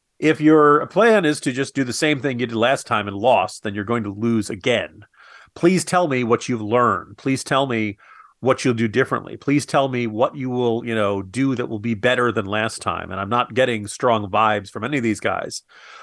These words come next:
I think they're either like, "Well, maybe I'll just be lucky this day." No, no, you can't. Luck is not a strategy. Hope is not a strategy.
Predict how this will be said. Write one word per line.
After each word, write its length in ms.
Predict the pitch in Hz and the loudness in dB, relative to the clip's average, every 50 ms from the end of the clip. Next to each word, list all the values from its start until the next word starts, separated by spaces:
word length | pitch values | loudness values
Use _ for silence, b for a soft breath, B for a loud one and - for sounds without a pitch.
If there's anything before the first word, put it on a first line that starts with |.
| B B - | B B -4
I 100 | - 120 | -2 0
think 160 | 117 127 117 | 0 2 2
they're 80 | 127 117 | 2 2
either 160 | 120 120 110 120 120 | 2 2 0 0 2
like, 60 | 127 | 2
"Well, 120 | 165 190 | 4 6
maybe 200 | 208 233 233 262 | 6 6 6 6
I'll 80 | 254 254 | 4 4
just 120 | 240 180 | 4 2
be 80 | 247 254 | 2 4
lucky 360 | 240 285 330 320 320 339 302 | 6 6 4 6 6 6 6
this 180 | 202 180 - - | 6 4 0 -2
day." 140 | - - | -6 -6
No, 240 | 123 113 90 101 120 - | -6 -6 -6 -6 -8 -8
no, 60 | - | -8
you 160 | 104 107 107 | -8 -6 -8
can't. 360 | 107 - 127 117 - - - 117 | -6 -4 -4 -4 -4 -6 -8 -2
Luck 300 | 113 127 131 127 - - | 2 2 2 2 0 -4
is 140 | 117 104 | -6 -2
not 160 | 120 113 107 107 | -2 -2 -2 -2
a 20 | |
strategy. 560 | - - - 117 110 110 110 98 - 110 104 | -4 -2 0 2 2 2 0 -2 -4 -6 -6
Hope 320 | 98 98 120 120 117 - - | -2 0 2 0 0 0 -6
is 140 | 98 92 | -8 -4
not 140 | - 104 98 | -4 -4 -4
a 40 | 101 | -6
strategy. 640 | - - - 101 98 95 90 92 101 101 98 B | -6 -2 0 0 0 -2 -4 -8 -10 -10 -10 B